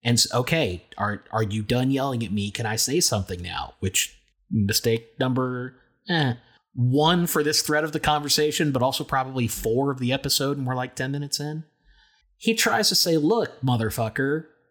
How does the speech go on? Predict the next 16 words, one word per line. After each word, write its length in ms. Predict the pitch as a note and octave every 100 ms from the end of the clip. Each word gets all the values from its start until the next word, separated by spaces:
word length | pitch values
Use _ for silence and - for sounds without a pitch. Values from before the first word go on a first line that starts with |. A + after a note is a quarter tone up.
| -
just 320 | A#2 D3+ -
because 320 | B3+ A#3+ G#3
you 100 | F3+
comped 400 | D#3+ B2 D#3 F3
our 140 | E3 B2+
room 480 | A#2+ E3+ F3+ C3+ A#2
doesn't 300 | C3+ F#3 F3+
mean 120 | F3
I 80 | E3
gotta 220 | C#3 B2
sit 220 | - D3+
here 160 | D3+ C3
and 120 | G#2+
take 260 | C#3+ E3 -
this 140 | G#2+
shit. 460 | - - G2+ G2